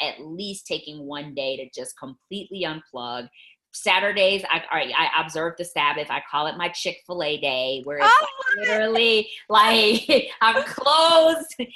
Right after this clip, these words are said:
Speaker 1: There's no spicy chicken sandwich today. I know you guys want it, but, like, I'm literally closed on Saturdays. And then, yeah, Sundays I get caught up for the week. But I think it's just a variety of things that I've learned over time. Because before,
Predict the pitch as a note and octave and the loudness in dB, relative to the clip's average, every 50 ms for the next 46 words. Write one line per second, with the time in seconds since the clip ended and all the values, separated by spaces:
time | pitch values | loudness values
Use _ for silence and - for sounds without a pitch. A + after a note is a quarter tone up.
0 | - - - G#3 A3 A3+ A3 A3 A3 C#4+ D#4 E4 E4 D#4+ - - D#4 D4+ D4+ D4 | -12 -8 -4 0 0 0 0 0 2 4 4 4 4 2 0 2 2 4 4 2
1 | D4 D4+ D4 C4+ - C#4+ C#4 C#4 C#4 C#4 C4 B3 - B3 A#3+ A#3+ A#3+ A#3 A3+ A#3 | 2 0 0 2 2 2 2 2 2 0 0 0 0 2 2 2 2 2 0 0
2 | A#3 - - - A3 G#3+ G#3 G3+ G3 G3 F#3+ F#3 F#3 F#3+ G3 G#3 A3 A#3 A3+ A#3 | -2 -2 -4 -4 0 2 2 4 4 4 4 4 4 4 2 2 2 2 2 0
3 | A3 A3+ A3 A3 G#3+ G#3+ G#3 G3+ G3 G3 G3+ F#3+ F#3 F3 E3 D#3 C#3+ - - - | 2 4 4 6 6 4 2 0 0 0 2 2 4 2 2 0 0 -4 -10 -20
4 | - _ _ - G#3 A3 - G3+ G3+ G3 F#3 - - - G#3 G#3 F#3 G3+ A3 A#3+ | -20 _ _ 2 4 4 6 6 4 4 2 2 2 4 2 2 2 0 2 2
5 | C4+ D#4 D#4+ D#4 D4+ D4+ - - - B3+ A#3+ A#3+ A#3+ A#3 A3+ A#3 G#3 G3 G3 F#3+ | 4 6 4 4 2 0 -2 0 2 4 6 6 6 4 2 2 0 0 0 -2
6 | - - D3+ E3 E3+ E3+ E3+ E3+ E3 E3+ E3 E3 E3 D#3 D#3 D#3 _ _ _ _ | -4 0 2 2 2 2 0 0 0 0 0 0 0 -2 -4 -6 _ _ _ _
7 | _ _ _ - F3 F3+ F3+ F#3 F#3+ F3+ F3 F3 F3 F3 E3+ E3+ E3 E3 E3 E3 | _ _ _ -2 -2 -2 0 2 2 2 4 4 4 4 2 2 0 -2 -4 -4
8 | D#3 F3+ D#3+ C3 - - - - F3 F3 F3 F3+ F3 F3+ E3 E3+ E3 E3 - - | 0 0 0 0 -2 -4 -6 -6 -2 -2 0 0 0 0 -2 -2 -2 -6 -6 -8
9 | _ _ - E3+ D#3 D#3 D3+ D#3 C#3+ - - _ - D3 C#3 C#3 C#3 C#3 D3 D3 | _ _ -2 0 0 2 2 0 -4 -6 -10 _ -14 -12 -12 -12 -12 -12 -14 -16
10 | C#3+ D3 - _ _ D3 D3+ - - F3 F3+ - A#3 A#3+ A#3+ A#3 G#3+ - - G3+ | -18 -18 -20 _ _ -12 -8 -6 -4 -4 -4 -4 -6 -6 -4 -6 -8 -6 -6 -8
11 | F#3 - E3 D#3+ - D#3+ D#3 D3 D3+ D3 D3+ D3+ D3 D#3 D3+ D3 D3 C#3+ - - | -8 -8 -10 -10 -8 -8 -8 -6 -4 -2 -2 -2 -2 -2 -4 -6 -8 -10 -10 -12
12 | C#3 D3 C#3+ C#3 C#3+ D3 C#3 C#3+ C#3+ - C3+ C#3 C#3 C#3 C#3+ C#3+ C3+ B2+ C#3+ C3+ | -12 -10 -10 -8 -6 -4 -2 -2 -4 -4 -8 -10 -10 -8 -8 -8 -8 -8 -8 -10
13 | C#3 C#3+ - - - A#2+ B2 A#2+ A#2+ A#2+ - - - - - _ A3+ G#3+ A3 G3+ | -10 -14 -14 -16 -14 -14 -12 -12 -12 -14 -16 -18 -20 -20 -12 _ -4 0 0 0
14 | G3 - - _ - F#3 F#3 - _ _ A#3 A3+ C4+ D#4 D#4 D4 D4 | 0 -2 -8 _ -10 -8 -8 -10 _ _ -2 0 2 2 2 2 -2